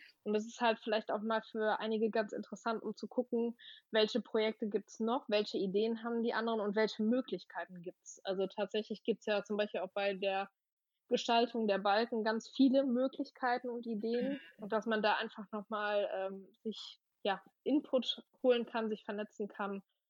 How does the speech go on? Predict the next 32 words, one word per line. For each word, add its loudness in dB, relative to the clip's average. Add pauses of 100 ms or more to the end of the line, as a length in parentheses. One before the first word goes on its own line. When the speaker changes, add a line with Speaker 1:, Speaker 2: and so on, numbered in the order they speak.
(240)
Speaker 1:
und -4
tatsächlich -2
auch -4
noch -4
mal 0
lokal 0
vernetzen -4
kann, -6
weil -2
da 0
kann -4
man -2
sich -6
auch -4
eventuell -4
noch -6
mal -6
Tipps -8
geben, -4 (540)
sei 2
es, -4
welche -4
Handwerker -2
sind -6
gut -2
oder -2
worauf -4
muss -4
ich -8
achten -4
oder, -2
ähm, -4